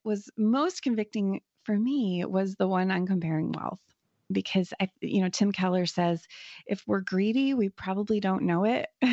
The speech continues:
You know, greed is not something we recognize in ourselves. And I just kept finding myself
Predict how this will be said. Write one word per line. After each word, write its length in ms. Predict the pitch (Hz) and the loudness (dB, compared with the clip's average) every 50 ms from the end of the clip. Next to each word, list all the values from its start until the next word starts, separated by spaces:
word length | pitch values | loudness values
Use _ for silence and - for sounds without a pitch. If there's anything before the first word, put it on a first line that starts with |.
| 226 208 202 196 | 2 2 2 2
You 200 | 240 214 214 196 | 2 2 2 0
know, 100 | 190 185 | 0 -2
greed 340 | 190 190 190 202 214 226 220 | -2 -2 -2 -2 0 0 0
is 140 | 208 214 226 | -2 0 0
not 240 | 190 180 - - | 0 -2 -2 -2
something 400 | _ - 196 202 - 220 208 202 | _ -4 -4 -2 -2 -2 0 0
we 280 | 190 185 180 180 180 190 - - - - - - - - - - | 0 0 0 0 -2 -4 -6 -12 -16 -16 -18 -18 -20 -20 -10 -4
recognize 680 | 185 185 202 220 233 285 262 269 277 285 294 302 277 | 0 0 0 2 0 2 2 2 2 4 2 2 2
in 80 | 285 269 | 2 2
ourselves. 540 | 277 277 269 - 262 262 269 277 269 247 247 - | 2 0 -2 -2 -2 0 0 0 -2 -4 -4 -4
And 100 | 220 214 - | -4 -4 -2
I 140 | 226 247 277 | 0 0 2
just 180 | 339 349 - | 2 0 0
kept 180 | - - 202 - _ _ | -2 -2 -4 -4 _ _
finding 380 | - 190 202 233 247 262 247 220 | -2 0 2 4 4 4 2 2
myself 560 | 196 180 - - 185 175 165 175 170 - | 0 -2 -2 -4 -4 -2 -2 -4 -4 -8